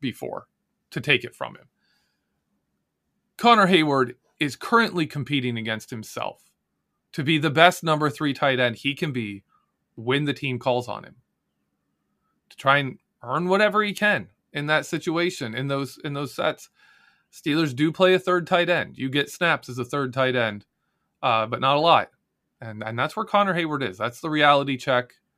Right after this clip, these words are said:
for Connor Heyward. He's going to make this roster. He's going to get some snaps, but he's not gonna be what we saw in the first game. He's not that guy when the season starts.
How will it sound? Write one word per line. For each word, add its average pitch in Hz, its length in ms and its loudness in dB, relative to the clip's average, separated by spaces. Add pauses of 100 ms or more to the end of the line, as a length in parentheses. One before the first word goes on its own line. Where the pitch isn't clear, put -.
(280)
for 143 80 -6
Connor 113 320 -2
Heyward. - 360 -12 (300)
He's 117 180 -10
going 175 260 2
to 175 40 -4
make 147 220 -2
this 117 220 -8
roster. 117 640 -4 (200)
He's 131 180 -10
going 190 280 2
to 151 80 0
get 135 200 -4
some 120 160 -12
snaps, - 520 -6 (1000)
but 135 220 -8
he's 180 160 -4
not 202 180 2
gonna 175 140 2
be 156 140 0
what 127 140 -2
we 120 80 -6
saw 117 200 -2
in 107 60 -4
the 107 60 -12
first - 280 -14
game. - 160 -10
He's 127 180 -12
not 156 200 0
that 139 180 0
guy 113 420 4 (120)
when 135 180 -6
the 117 60 -6
season 107 380 -10
starts. - 460 -10